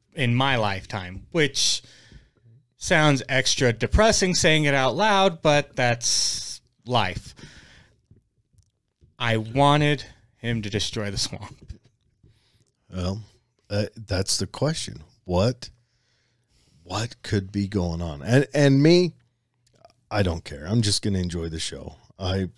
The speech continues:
Speaker 2: I'm not, uh, I'm not impressed with any of our politics
Speaker 1: Oh,
Speaker 2: right
Speaker 1: no.
Speaker 2: now. So I'm just gonna enjoy the show. But, okay, they could be knocking Trump down. Fuentes could be looking for clout.
Speaker 1: Mm-hmm.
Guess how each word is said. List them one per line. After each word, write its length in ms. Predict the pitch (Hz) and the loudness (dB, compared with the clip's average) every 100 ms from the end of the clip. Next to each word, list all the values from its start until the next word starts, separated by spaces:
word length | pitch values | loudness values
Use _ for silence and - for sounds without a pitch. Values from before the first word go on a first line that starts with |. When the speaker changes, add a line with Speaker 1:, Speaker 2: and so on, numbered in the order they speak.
| _ | _
Speaker 2:
I'm 220 | 98 104 | -2 0
not, 360 | 107 101 98 - - | 0 0 -4 -10 -8
uh, 340 | 90 87 82 - _ _ _ _ - | -6 -4 -6 -8 _ _ _ _ -2
I'm 160 | 101 | 2
not 220 | 107 101 101 | 4 2 2
impressed 560 | 92 - 104 95 - | -2 -2 -2 0 -2
with 220 | 95 85 - - | -4 -8 -12 -2
any 280 | 104 113 | 0 2
of 140 | 101 92 | 2 0
our 120 | 90 | -4
politics 640 | - - 95 90 - 85 113 | -6 -10 -6 -6 -8 -6 -4
Speaker 1:
Oh, 60 | 101 | -4
Speaker 2:
right 140 | 92 | -4
Speaker 1:
no. 100 | 87 78 | -6 -10
Speaker 2:
now. 80 | 85 | -8
So 340 | - 104 95 _ _ _ _ _ | -8 -6 -8 _ _ _ _ _
I'm 140 | 110 | 0
just 200 | 98 92 | 2 0
gonna 160 | - 101 | 2 2
enjoy 300 | 92 98 90 | 2 0 -2
the 100 | 82 | -2
show. 280 | - 117 95 | -2 -2 -2
But, 280 | - 92 _ _ _ _ - | -4 -6 _ _ _ _ -2
okay, 360 | 120 117 110 | 2 2 2
they 140 | 92 85 | 0 2
could 180 | 120 107 | 0 2
be 100 | 113 | 2
knocking 360 | 117 120 131 | 4 2 0
Trump 300 | 120 107 78 | 0 0 0
down. 200 | 82 78 - _ - - - - _ | -6 -6 -12 _ -20 -20 -20 -20 _
Fuentes 440 | 101 107 120 120 | 2 2 2 -2
could 200 | - 123 | 2 2
be 140 | 123 127 | 4 6
looking 360 | 120 120 139 | 6 4 0
for 140 | 127 143 | 0 -2
clout. 460 | - 104 92 104 _ _ _ _ _ _ 113 | 0 0 0 -4 _ _ _ _ _ _ -10
Speaker 1:
Mm-hmm. 320 | 110 113 | -8 -6